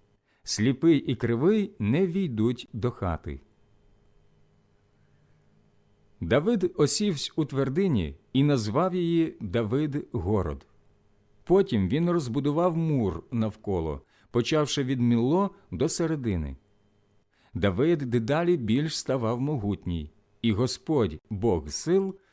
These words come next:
був із ним. Хірам, цар Тирський, прислав був послів до Давида з кедровим деревом, а до того ж теслів і каменорубів,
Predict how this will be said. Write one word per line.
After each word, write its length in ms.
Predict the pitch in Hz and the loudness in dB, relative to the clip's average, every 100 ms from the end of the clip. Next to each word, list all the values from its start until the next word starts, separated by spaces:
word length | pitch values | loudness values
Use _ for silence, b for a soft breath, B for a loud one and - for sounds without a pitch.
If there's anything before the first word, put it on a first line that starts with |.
| b - | b -10
був 420 | 82 127 170 - | -2 2 2 0
із 180 | 160 135 | -6 -2
ним. 360 | 110 90 73 69 _ _ _ _ _ _ _ _ _ _ - | 0 0 -4 -10 _ _ _ _ _ _ _ _ _ _ -12
Хірам, 600 | - 107 190 185 85 67 _ _ | -2 0 2 2 0 -4 _ _
цар 460 | - - 143 110 - | -8 -2 0 -2 0
Тирський, 560 | 180 190 - - 76 - _ _ b b - | 0 2 -2 -8 -10 -10 _ _ b b -2
прислав 540 | 127 - 185 220 202 | 0 2 2 2 2
був 280 | 170 196 - | 2 2 2
послів 500 | 196 - 180 151 92 | -2 0 2 2 2
до 120 | 98 | 0
Давида 600 | 95 98 180 170 165 156 - | 0 0 0 0 -2 -4 -8
з 160 | 80 | -6
кедровим 600 | - 110 127 190 196 185 | -2 0 2 2 2 2
деревом, 540 | 131 107 92 80 73 69 _ _ _ - | 2 2 0 -4 -6 -10 _ _ _ -4
а 120 | 92 | 0
до 100 | 107 | 0
того 340 | 147 208 151 | 4 4 4
ж 200 | 82 - | 0 -2
теслів 540 | 147 175 180 160 156 127 - | 0 0 0 -2 -2 -4 -8
і 100 | 135 | -4
каменорубів, 920 | 165 175 190 185 131 104 85 78 | -2 0 0 2 2 2 0 -6